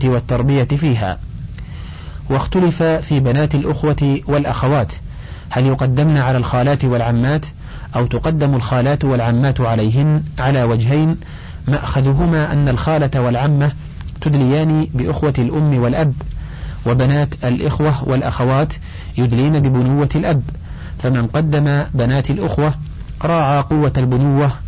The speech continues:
على الأخوة، وليس ذلك بجيد، بل الصواب تقديم العمة والخالة لوجهين،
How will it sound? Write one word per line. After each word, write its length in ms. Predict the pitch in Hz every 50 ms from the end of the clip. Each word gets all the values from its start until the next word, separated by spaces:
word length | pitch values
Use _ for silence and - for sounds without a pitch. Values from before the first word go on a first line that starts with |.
| - -
على 200 | 127 143 143 127
الأخوة، 520 | 123 143 127 - 170 170 147 123 107 98 - - - - - - - - - - - - - -
وليس 300 | 135 147 180 180 160 -
ذلك 380 | 143 139 139 135 131 120 - 127
بجيد، 520 | 123 110 110 127 127 120 123 135 151 156 - - - - - - - -
بل 140 | - 123 131
الصواب 680 | 131 120 - - 127 135 160 160 151 151 151 151 151 151 151 -
تقديم 440 | - - - 135 143 151 147 139 127
العمة 440 | 120 117 123 139 156 151 143 127 -
والخالة 540 | 131 117 113 107 104 - 143 143 139 131 123 -
لوجهين، 600 | 123 113 113 113 113 117 120 135 139 117 95 82